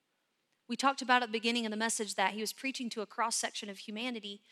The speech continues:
Well, you see that cross-section right there around the table with Jesus. People who should not have been seated around the same table, and Jesus shows you, "Hey, this is how you are about to go and make peace. Watch me."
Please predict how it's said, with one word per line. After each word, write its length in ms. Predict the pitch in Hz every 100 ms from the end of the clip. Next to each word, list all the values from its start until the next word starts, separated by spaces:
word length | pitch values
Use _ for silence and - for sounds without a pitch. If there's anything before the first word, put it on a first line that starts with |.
| - -
Well, 100 | 233
you 80 | 226
see 240 | - 359
that 160 | 381 -
cross-section 640 | 220 220 233 220 - 208
right 180 | 240 247
there 240 | 240 277
around 140 | 214 208
the 80 | 202
table 320 | 233 214 202
with 100 | 196
Jesus. 560 | 294 349 - - - - _ _ _ _ _ _ _ _ _ -
People 200 | 311 214
who 140 | 247
should 280 | - 269 220
not 360 | 240 294 302
have 180 | 269 247
been 280 | 262 247 226
seated 540 | - - 311 294 220 208
around 400 | 233 233 226 208
the 60 |
same 360 | 202 262 240 202
table, 460 | - 262 226 202 202
and 160 | 208
Jesus 320 | 208 233 226
shows 320 | - 220 220 214
you, 140 | 202
"Hey, 420 | 233 302 254 214 - - _ _ _ 208
this 240 | 277 277
is 120 | 247
how 200 | 240 214
you 380 | 214 220 285 294
are 180 | 233 220
about 240 | 214 220
to 80 | -
go 240 | 208 214 202
and 140 | 196
make 240 | 196 -
peace. 280 | - 185 -
Watch 380 | 202 180 - -
me." 160 | -